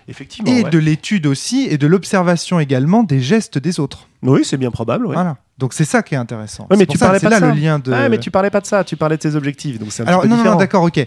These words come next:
Speaker 2: Moi, ce que je vois, ce qui est, alors non, moi, ce que je lui reconnais, en fait, et ce que je trouve très intéressant dans sa, dans sa démarche, c'est que du coup, ça permet aux rôlistes routards de réaliser qu'en fait, ils sont,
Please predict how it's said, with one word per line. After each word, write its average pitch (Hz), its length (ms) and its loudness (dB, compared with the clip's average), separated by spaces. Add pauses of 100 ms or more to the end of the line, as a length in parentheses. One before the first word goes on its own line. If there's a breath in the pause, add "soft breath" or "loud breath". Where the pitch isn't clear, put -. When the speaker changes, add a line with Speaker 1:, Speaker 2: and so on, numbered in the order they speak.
(200 loud breath)
Speaker 2:
Moi, 180 160 4
ce - 80 -8
que 170 100 4
je 143 100 -2
vois, 165 360 2
ce - 80 -12
qui 143 100 0
est, 135 40 2
alors 127 340 -2
non, 165 220 0
moi, 139 120 -4
ce - 80 -6
que 147 100 -4
je 123 100 -8
lui 143 80 -2
reconnais, 170 420 0
en 139 80 -2
fait, 131 180 -6
et - 40 -14
ce - 60 -14
que 131 80 -6
je - 60 -8
trouve 147 160 -6
très 156 180 -2
intéressant 135 440 -2
dans 120 100 -2
sa, 110 140 -6
dans 107 280 -8
sa 117 120 -8
démarche, 160 360 0 (220 loud breath)
c'est - 160 -6
que - 80 0
du 151 140 -2
coup, 247 100 -2
ça 139 160 -2
permet 175 500 2 (240)
aux 127 100 -2
rôlistes 160 440 2
routards 131 600 -2 (340 soft breath)
de 135 120 4
réaliser 196 600 4
qu'en 151 140 0
fait, 185 300 -2
ils 131 80 -6
sont, 135 280 -4